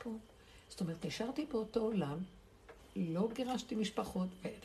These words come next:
והזמנתי אורחים, ויצא אוכל טוב, ויצא, והייתי מחוברת עם עצמי כשאני עושה, והחיות הפנימית פועלת דרכי בשלווה ונחת.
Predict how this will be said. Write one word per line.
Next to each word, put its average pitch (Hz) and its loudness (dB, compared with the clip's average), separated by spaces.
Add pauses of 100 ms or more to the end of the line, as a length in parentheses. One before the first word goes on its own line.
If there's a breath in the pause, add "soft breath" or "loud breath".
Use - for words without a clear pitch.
(400)
והזמנתי 156 0
אורחים, 185 4 (560 loud breath)
ויצא 139 -6
אוכל 190 0
טוב, 160 -2 (460 loud breath)
ויצא, 147 -4 (500 loud breath)
והייתי 180 0
מחוברת 208 0
עם 202 4
עצמי 185 4
כשאני 233 -2
עושה, 247 -4 (520 loud breath)
והחיות 208 2
הפנימית 269 -2 (240)
פועלת 214 -2
דרכי 160 -2 (580 loud breath)
בשלווה 165 -4 (100)
ונחת. 151 -8